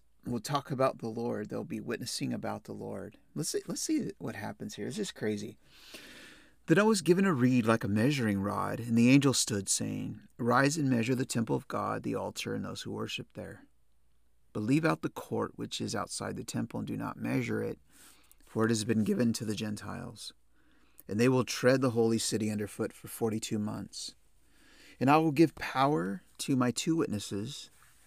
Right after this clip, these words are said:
is what God says. "They will prophesy one thousand two hundred and sixty days, clothed in sackcloth. These are the two olive trees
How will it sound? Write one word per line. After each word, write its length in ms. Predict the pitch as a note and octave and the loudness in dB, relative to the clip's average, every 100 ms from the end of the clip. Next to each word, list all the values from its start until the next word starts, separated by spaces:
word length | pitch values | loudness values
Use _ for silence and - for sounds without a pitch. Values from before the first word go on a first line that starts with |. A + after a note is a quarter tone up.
| - _ - | -20 _ -12
is 140 | G#2 A2+ | -8 -4
what 140 | A2 | -2
God 240 | G#2 G#2+ - | 0 -2 0
says. 440 | G#2+ G#2 A2+ - _ _ _ _ _ - - - - - | 0 -2 -4 -10 _ _ _ _ _ -20 -20 -20 -20 -2
"They 100 | C3 | 2
will 140 | B2+ B2 | 4 4
prophesy 680 | - E3 - F3 F3+ D3+ | 4 4 4 -2 0 0
one 300 | A#2 B2 D3 | 0 0 0
thousand 420 | D3 C3+ C3+ C#3 | 2 0 2 -2
two 180 | - C3+ | 0 -2
hundred 300 | A#2 A#2 A2+ | 0 0 2
and 160 | G#2+ G#2+ | 0 0
sixty 420 | - G#2+ - A#2 | -2 -4 -4 -2
days, 400 | A2 G#2 G#2 G2+ | -2 -2 -4 -6
clothed 540 | - G2+ G#2+ A2+ A2+ | -8 -6 -2 -2 -4
in 180 | - - | -8 -6
sackcloth. 920 | - - G2+ G2+ - - A#1+ - - - _ _ _ _ _ _ _ _ _ _ _ _ _ _ _ _ _ _ _ _ _ _ _ _ _ _ _ _ _ _ _ _ _ _ _ _ - | -4 -4 -6 -8 -12 -16 -16 -18 -20 -20 _ _ _ _ _ _ _ _ _ _ _ _ _ _ _ _ _ _ _ _ _ _ _ _ _ _ _ _ _ _ _ _ _ _ _ _ -8
These 460 | G#2+ C3 D#3 D#3+ - | 0 2 2 0 2
are 200 | A#2+ A#2 | 2 2
the 140 | A2 | 0
two 440 | - - D3 D3 - | -4 0 2 2 0
olive 320 | B2+ B2+ B2 | 0 2 0
trees 640 | - - F#2+ - - - | -4 -6 -6 -8 -10 -12